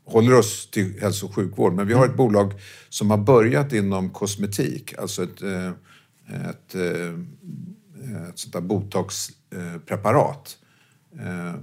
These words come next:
Speaker 1: som är bättre än den existerande, eh, storsäljaren.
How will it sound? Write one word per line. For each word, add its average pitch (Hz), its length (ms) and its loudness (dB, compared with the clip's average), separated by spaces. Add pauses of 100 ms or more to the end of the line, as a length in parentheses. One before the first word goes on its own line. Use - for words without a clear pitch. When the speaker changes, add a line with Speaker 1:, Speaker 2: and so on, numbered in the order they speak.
Speaker 1:
som 95 260 -4
är 90 80 -2
bättre 101 580 -2
än 85 260 -6 (180)
den 90 220 -10
existerande, 90 1080 -2 (380)
eh, - 60 -12
storsäljaren. 80 760 -8